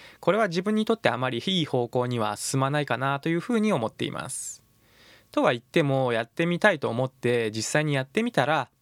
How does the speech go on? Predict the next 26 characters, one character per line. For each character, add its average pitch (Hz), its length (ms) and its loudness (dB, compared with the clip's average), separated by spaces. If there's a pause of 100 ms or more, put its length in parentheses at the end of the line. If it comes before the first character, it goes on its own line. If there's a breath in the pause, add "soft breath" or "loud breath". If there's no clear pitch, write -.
(180)
自 110 160 -2
分 120 240 -2
に 135 80 0
は 104 160 -4
合 110 60 0
わ 151 140 0
な 170 120 0
い 123 80 -2
な 143 320 0
と 110 120 -2
思 127 160 0
っ 135 40 -6
て 123 120 0
し - 120 -4
ま 123 100 2
う 127 60 -2
こ 143 140 -2
と 180 100 2
も 220 240 0
あ 127 100 2
る 107 120 -6
と 220 180 2
思 135 180 0
い 107 60 -4
ま 110 220 -6
す。 - 340 -12